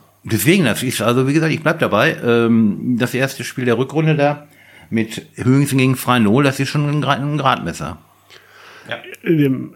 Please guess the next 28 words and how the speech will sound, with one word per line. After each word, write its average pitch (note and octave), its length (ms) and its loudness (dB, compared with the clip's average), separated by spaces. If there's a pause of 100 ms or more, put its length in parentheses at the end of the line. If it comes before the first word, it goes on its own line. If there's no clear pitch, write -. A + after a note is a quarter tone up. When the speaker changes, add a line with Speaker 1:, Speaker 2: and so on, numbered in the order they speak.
Speaker 3:
ich D3 220 -2
hab, - 220 -2
äh, C#3+ 260 4
ich B2 140 -2
erinnere F3 300 4
mich E3 160 4
dran, D3+ 240 4
dass C#3+ 260 0
ich - 420 -10
das C3 220 -6
letztens E3 340 -2
auch E3 160 -4
irgendwann A2+ 320 0
mal A2 160 2
gesagt G#2+ 360 0
hab, - 180 -4
dass, - 340 -6
äh, A2+ 220 2
Hüingsen B2 540 4
da A2 240 2
eigentlich C#3 420 0
sehr C3 520 2
konstant C#3 420 0
und A#2+ 100 2
souverän, G#2 1040 2
äh, G2+ 40 -8
gespielt G#2 440 0
hat. F#2 180 -4